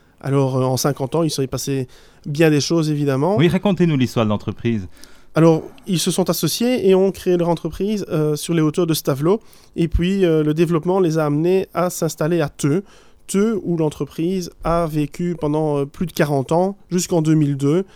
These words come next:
Speaker 1: avec, euh, diverses évolutions, des développements de produits propres, du travail en sous-traitance, pour se concentrer finalement sur les deux activités dont je vous ai parlé tout à l'heure, avec quand même, euh, plus de quatre-vingt-dix pour cent du chiffre qui est réalisé par l'activité chauffage.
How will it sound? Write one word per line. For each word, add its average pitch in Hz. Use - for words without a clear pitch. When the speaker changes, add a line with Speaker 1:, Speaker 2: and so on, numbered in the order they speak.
Speaker 1:
avec, 160
euh, 147
diverses 151
évolutions, 151
des 156
développements 147
de 139
produits 143
propres, 170
du 160
travail 147
en 143
sous-traitance, 156
pour 214
se -
concentrer 170
finalement 165
sur 165
les 143
deux 147
activités 143
dont 147
je 143
vous 139
ai 131
parlé 135
tout 135
à 120
l'heure, 156
avec 165
quand 151
même, 160
euh, 143
plus -
de 160
quatre-vingt-dix 156
pour -
cent 170
du 151
chiffre 165
qui 151
est 143
réalisé 139
par 147
l'activité 139
chauffage. 123